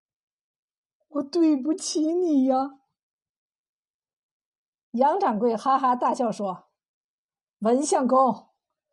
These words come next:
你是我见过最清白的读书人，别说是一箱银子，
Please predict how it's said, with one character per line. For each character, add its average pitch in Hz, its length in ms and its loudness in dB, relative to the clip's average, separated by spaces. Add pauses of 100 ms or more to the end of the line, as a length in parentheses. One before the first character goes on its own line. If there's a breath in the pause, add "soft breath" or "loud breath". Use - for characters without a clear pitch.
(280)
你 208 160 0
是 - 200 -2
我 254 120 2
见 269 320 0
过 269 140 2
最 302 480 -2
清 349 420 0
白 269 220 2
的 277 140 0
读 254 240 -4
书 269 180 -2
人， 185 320 -2 (1300)
别 220 260 0
说 262 220 0
是 254 180 -2
一 330 320 0
箱 262 320 0
银 208 280 -2
子， 214 220 -6